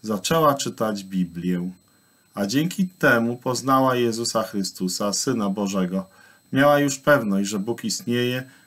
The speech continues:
a nawet oddała Mu swoje życie. Bóg istnieje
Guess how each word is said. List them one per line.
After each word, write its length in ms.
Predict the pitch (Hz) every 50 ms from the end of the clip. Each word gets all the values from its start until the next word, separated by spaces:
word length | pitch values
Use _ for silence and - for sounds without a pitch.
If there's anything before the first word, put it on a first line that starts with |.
| _ - -
a 120 | 120 113
nawet 460 | 113 120 123 120 117 123 117 - - -
oddała 500 | - 120 113 107 101 113 110 113 110 110
Mu 180 | 104 110 110 110
swoje 440 | - - - 117 110 110 117 123 131
życie. 420 | 135 135 131 131 - 113 104 95 95 - _ _ _ _ _ _ _ _ _ _ -
Bóg 340 | 104 113 110 98 - -
istnieje 600 | 113 107 - - 160 160 156 147 135 120 110 92